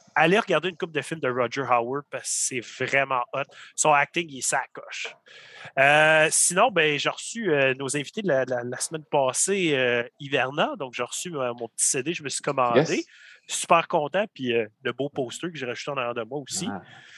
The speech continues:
Speaker 1: Fait
Speaker 2: Nice.
Speaker 1: que, euh, ben content d'avoir reçu ça. Puis, une petite dernière affaire, ben, bien sûr, j'ai écouté, euh, votre stock, euh, du passé, du stock, euh, des autres bands que vous êtes dedans aussi.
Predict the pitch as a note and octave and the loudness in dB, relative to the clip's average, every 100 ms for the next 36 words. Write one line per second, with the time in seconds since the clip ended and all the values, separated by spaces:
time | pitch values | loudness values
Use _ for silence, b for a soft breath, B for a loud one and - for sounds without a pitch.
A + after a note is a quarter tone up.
0 | B B B G#2 D3 C3+ C#3+ B2+ A#2 A#2 | B B B 4 4 2 0 0 2 0
1 | A2 A2 _ _ _ _ _ _ - - | 0 -4 _ _ _ _ _ _ -12 -4
2 | C#3 F3 F#3 D#3 F#3 D#3+ D#3 - - E3+ | 2 4 4 4 4 4 2 0 -4 -4
3 | - F3+ D#4+ - _ _ _ _ A3 D#4 | 2 4 4 0 _ _ _ _ 4 4
4 | - _ D#3+ D#3 D3+ - - F3+ D#3 D3+ | 2 _ -6 -6 -4 -4 2 2 4 2
5 | C#3 F#3+ D#3+ C#3 C#3 - D#3+ C3 B2+ - | 4 2 2 -2 -4 -2 -4 -4 -10 -10
6 | - C#3 B2 A2+ A2+ - - E3+ - - | -4 0 2 0 -2 -4 -2 -2 -4 -2
7 | D#3+ C#3+ C3+ A#2+ - C#3 C3+ - F#3 F#3+ | 0 2 0 -4 2 2 4 2 2 4
8 | G3 F#3+ D#3+ - - - E3+ - - C3+ | 4 2 -2 -4 -2 0 -2 -2 -2 0
9 | B2+ A#2+ A#2 A#2 A#2 A#2 A2 B2+ - B2+ | 2 2 0 -2 -4 -6 -6 -6 -2 -2
10 | D3 - A#2+ B2 - A2+ B2+ B2 - | -2 -8 -12 -12 -8 -6 -4 -4 -6